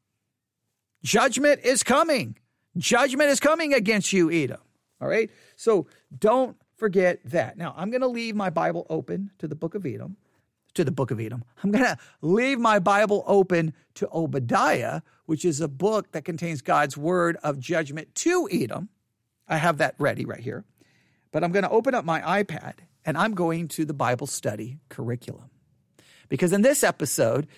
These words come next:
it's all about the Bible study curriculum and how they handle Obadiah, what they do with it.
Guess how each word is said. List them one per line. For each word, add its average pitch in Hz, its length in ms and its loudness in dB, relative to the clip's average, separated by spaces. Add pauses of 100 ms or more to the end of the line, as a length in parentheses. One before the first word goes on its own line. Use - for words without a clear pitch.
(100)
it's - 180 -4
all 247 460 6
about 202 380 4
the 175 80 -2
Bible 175 340 2
study 175 260 2
curriculum 135 640 -2
and 143 140 -6
how 151 300 0
they 165 280 -2
handle 165 580 -6 (360)
Obadiah, 139 680 0 (300)
what 165 220 -2
they 185 160 2
do 170 220 0
with 220 260 2
it. 233 220 -4